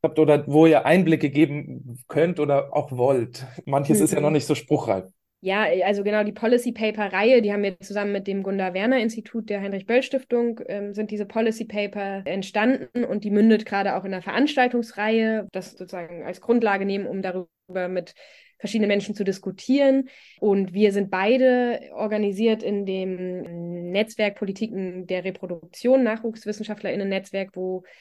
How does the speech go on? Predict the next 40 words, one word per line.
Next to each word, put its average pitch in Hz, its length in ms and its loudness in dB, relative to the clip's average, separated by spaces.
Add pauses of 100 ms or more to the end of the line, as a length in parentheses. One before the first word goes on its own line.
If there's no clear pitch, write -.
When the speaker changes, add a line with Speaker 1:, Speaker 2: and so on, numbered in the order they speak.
(120)
Speaker 2:
auch 185 360 -2
diese 190 200 -8
Policy 190 320 -6
Paper 196 380 -2
darauf, 185 320 -4 (240)
äh, 156 180 -2
entstanden 233 580 0
sind. 254 200 6
Und 196 60 0
ich 190 80 -8
glaube, 185 200 -2
da 185 160 -2
werden 185 160 -4
noch 180 120 -4
mehr 196 200 0
spannende 190 600 -2
Projekte 185 520 -2
entstehen. 202 600 -6 (300)
Ja, 202 280 2
und 208 160 2
mit 202 100 2
einer 208 200 2
Nachfolge 208 760 2
von 196 180 -6
diesem 190 240 -8
oder 180 160 -2
einer 180 180 -2
Weiterentwicklung, 196 920 -2
einem 190 180 -8
zweiten 180 340 -8
Band, 208 640 -4
würde 190 240 -4
ich 190 100 -12
sagen, 185 600 -4
von 190 180 -4
unserem 180 260 -2
Handbuch 202 560 -6
liebäugeln 180 680 0
wir 156 320 -8 (160)
durchaus. 160 640 -8